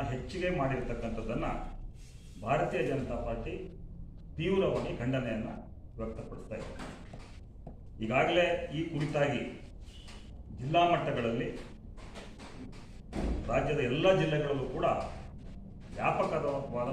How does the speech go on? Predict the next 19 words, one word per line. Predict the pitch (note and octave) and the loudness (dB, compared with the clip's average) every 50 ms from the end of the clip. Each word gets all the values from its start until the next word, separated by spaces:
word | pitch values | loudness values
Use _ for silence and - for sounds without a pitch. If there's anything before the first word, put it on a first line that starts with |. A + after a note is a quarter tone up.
| C3 | 0
ಒಂದು | B2+ B2 - | 0 0 0
ಆಕ್ರೋಶ | A2 B2+ C3+ - E3 D#3+ D3 - D3 D3+ D3+ D3 - - - - - - - - - - - - - | 0 0 0 2 4 4 4 4 4 2 0 -2 -2 -6 -10 -12 -12 -12 -12 -14 -14 -12 -12 -4 -2
ಮತ್ತು | C#3+ D3 - - E3 C3 A#2+ A#2+ - - - - - B2+ D3 | -2 0 0 2 2 4 4 2 0 -2 -6 -6 -4 -2 -2
ಉಗ್ರವಾಗಿರ್ತಕ್ಕಂಥ | - F#3+ G#3+ G3+ - - - - C#3+ C3+ - C#3+ - - C#3 - | 2 2 4 6 8 8 8 6 4 2 0 -2 -4 -4 -4 -4
ಪ್ರತಿಭಟನೆಯನ್ನ | - - - C3+ C3 F#3 F3 F3 D#3 D3+ C#3+ C3 B2 B2 A#2+ - C#3+ A#2+ - - - - - - - - - - - - | -4 -4 -2 0 2 4 4 4 4 4 2 2 2 2 2 2 2 0 0 -2 -4 -8 -10 -10 -10 -10 -10 -10 -6 -2
ಈಗಾಗಲೇ | A2 C3 C3 C#3 - - F3 | 0 2 4 4 4 2 2
ನಮ್ಮ | C#3 C3 B2+ B2 A#2+ A2+ G#2+ G2 - - - - - - - - - - - - - - - - A2 G#2+ | 2 2 2 2 2 2 0 0 -2 -4 -6 -6 -6 -6 -6 -6 -6 -6 -6 -6 -6 -6 -6 -6 -4 -2
ಜಿಲ್ಲಾ | B2+ D3 F3 F3 F3 - | 0 4 6 6 6 6
ಘಟಕಗಳು | C#3 - C3+ B2+ A#2+ A#2 A#2 - - | 6 4 2 0 0 0 0 0 0
ಮಾಡಿರ್ತಕ್ಕಂಥದ್ದು | A#2+ A#2 B2 B2+ - - B2 A2+ - G#2+ G#2+ - A2+ A2 - F3 F#3+ F3+ - - - - - - - - - G#2+ | 2 2 2 2 0 0 -2 -4 -4 -6 -6 -6 -6 -6 -4 -6 -6 -6 -8 -8 -10 -10 -12 -12 -10 -10 -8 -4
ಇಡೀ | A#2+ D3 D#3 | 0 0 2
ರಾಜ್ಯದ | C3 A#2+ - C3 C3+ D3+ D3+ D3 C#3 C3+ C3+ A#2+ A2+ | 2 2 2 2 2 2 4 4 4 4 4 4 2
ಮಾಧ್ಯಮಗಳಲ್ಲೂ | A#2 A#2 C3 C#3 C3 B2 A#2+ A#2 A2+ A2+ A2+ A2+ | 2 2 2 2 2 2 2 0 0 -2 -2 -2
ಕೂಡ | A2 A2+ | -2 -2
ಬಂದಿದೆ. | A2+ G#2+ G#2 G#2+ A2 G#2+ A#2 A2+ A2 - - - - - - - - | -2 0 0 0 0 0 0 -2 -2 -4 -6 -8 -10 -10 -10 -6 -4
ನಾವೆಲ್ಲರೂ | G#2 A2+ B2 B2+ C3+ C3 A2+ | -2 0 2 4 4 2 2
ಕೂಡ | - G#2+ G#2+ | 0 -2 -2
ಅದನ್ನು | G#2+ G#2+ G2+ F#2 G#2+ G2+ G2 | -2 -2 -4 -4 -2 -2 -2
ನೋಡಿದ್ದೀವಿ. | G2+ G2+ F2+ - - | -2 -2 -4 -4 -6